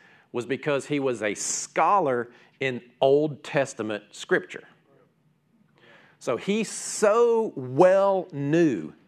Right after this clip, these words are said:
the prophecies, the Psalms, the Proverbs.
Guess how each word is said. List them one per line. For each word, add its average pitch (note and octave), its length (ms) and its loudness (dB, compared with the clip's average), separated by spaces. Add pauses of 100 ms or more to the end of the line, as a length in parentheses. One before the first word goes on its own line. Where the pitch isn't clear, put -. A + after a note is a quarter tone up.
(280)
the - 80 -12
prophecies, D#3+ 920 0 (260)
the F#2 100 -8
Psalms, D3+ 800 -2 (240)
the F2+ 100 -10
Proverbs. D3+ 920 -2